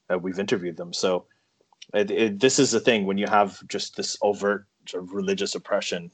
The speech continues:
in these societies. It, it's also interesting to me that, 'cause, you know, we talk a lot about this. We talk about whether, you know, this Christianity, whether the secular society in the West is,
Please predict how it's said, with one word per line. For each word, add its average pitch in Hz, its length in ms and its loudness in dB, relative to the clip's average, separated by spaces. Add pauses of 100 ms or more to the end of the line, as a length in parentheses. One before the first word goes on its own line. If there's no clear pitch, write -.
in 98 80 -10
these 90 160 -6
societies. 90 560 -4
It, 139 160 6
it's 143 200 6
also 185 340 4
interesting 123 420 -4
to 104 80 -14
me 98 140 -8
that, 87 160 -10 (480)
'cause, 120 180 -2
you 156 60 2
know, 151 60 2
we 143 120 4
talk 165 220 4
a 143 40 -2
lot 120 200 0
about 95 260 -10
this. 90 240 -16
We 101 60 -18
talk 101 200 -8
about 98 140 -8
whether, 90 300 -10 (440)
you 98 80 -12
know, 90 80 -8
this - 160 -12
Christianity, 110 880 -2 (220)
whether 110 300 -2
the 98 100 -6
secular 117 480 2
society 101 540 -4
in 92 80 -8
the 90 80 -6
West 92 380 -6
is, - 380 -10